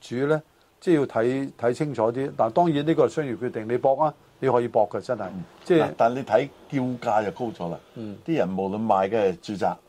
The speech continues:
Speaker 1: 嗯。
Speaker 2: 或者係鋪位，即係本來以一千萬做一個標準咁啦，嗰個鋪位啊，即係佢舊年呢叫價一千萬嘅，佢而家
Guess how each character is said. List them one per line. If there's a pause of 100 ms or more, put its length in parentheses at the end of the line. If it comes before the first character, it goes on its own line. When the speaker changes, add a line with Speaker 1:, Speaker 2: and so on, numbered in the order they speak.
(100)
Speaker 1:
嗯。
Speaker 2:
或
者
係
鋪 (120)
位， (400)
即
係
本
來
以
一
千
萬 (540)
做
一
個
標
準
咁
啦， (400)
嗰
個
鋪
位 (320)
啊， (320)
即
係
佢 (180)
舊
年
呢
叫
價
一
千
萬
嘅，
佢
而
家